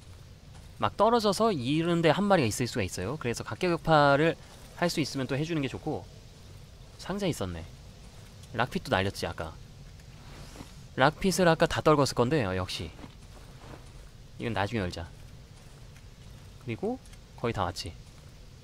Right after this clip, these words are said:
좀만 더 올라가면 나올 건데. 내 시체인 줄 알았잖아, 이거.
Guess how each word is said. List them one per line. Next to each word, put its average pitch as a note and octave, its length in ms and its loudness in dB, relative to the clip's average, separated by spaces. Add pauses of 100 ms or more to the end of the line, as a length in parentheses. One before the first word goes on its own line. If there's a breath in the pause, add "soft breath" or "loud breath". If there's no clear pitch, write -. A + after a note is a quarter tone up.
(140)
좀만 D3 260 0
더 A#2+ 100 0
올라가면 A2 340 2
나올 F#2+ 180 4
건데. G#2+ 320 -2 (2250)
내 G2 160 -4
시체인 D3+ 300 -2
줄 C#3+ 120 4
알았잖아, D3 300 6
이거. G2 260 -2